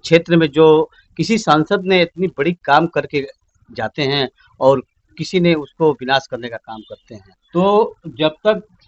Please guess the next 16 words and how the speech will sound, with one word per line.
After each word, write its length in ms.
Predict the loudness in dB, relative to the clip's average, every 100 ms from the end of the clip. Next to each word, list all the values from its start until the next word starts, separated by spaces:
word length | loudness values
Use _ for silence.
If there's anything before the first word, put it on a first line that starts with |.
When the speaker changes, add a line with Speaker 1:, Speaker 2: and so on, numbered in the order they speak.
| _ 0 4
Speaker 1:
आप 100 | 6
Speaker 2:
मन- 80 |
Speaker 1:
हमारे 360 | 6 6 6 2
जो 220 | 0 0
एलजी 360 | 2 0 0 -2
साहब 260 | -2 -2
हैं, 80 | -2
मनोज 200 | -6 -6
सिन्हा 220 | -4 -4
जी, 180 | -2 -4
आज, 240 | -2 -2 -2 -6 _ _ _ 0
अम, 440 | 4 4 4 0 0
जम्मू 240 | 0 0
कश्मीर 380 | 0 -2 -2 -10
के 140 | -4
एलजी 280 | -4 -4 -14